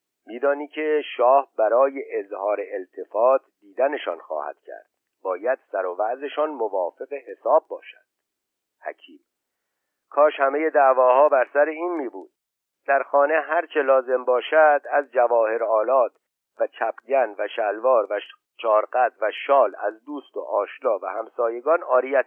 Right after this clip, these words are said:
می‌گیریم، غصه آن نداریم. چون تفصیل این تدبیر به خانم رسید، علم برافراخت که قبول ندارم.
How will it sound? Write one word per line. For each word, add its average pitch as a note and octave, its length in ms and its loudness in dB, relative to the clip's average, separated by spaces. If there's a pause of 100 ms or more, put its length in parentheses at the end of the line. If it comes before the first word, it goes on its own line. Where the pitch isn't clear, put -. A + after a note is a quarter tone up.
می‌گیریم، G2+ 400 -20
غصه C3 440 -6
آن D#3 300 0
نداریم. G2+ 340 -2 (1300)
چون G#3 180 2
تفصیل F#3 420 2
این F3+ 180 -2
تدبیر D#3+ 380 0
به D#3+ 80 2
خانم D3+ 360 2
رسید، D#3+ 640 -4
علم C#3+ 440 2
برافراخت E3+ 720 2
که G3 300 0 (200)
قبول C#3 340 2
ندارم. A2 420 -2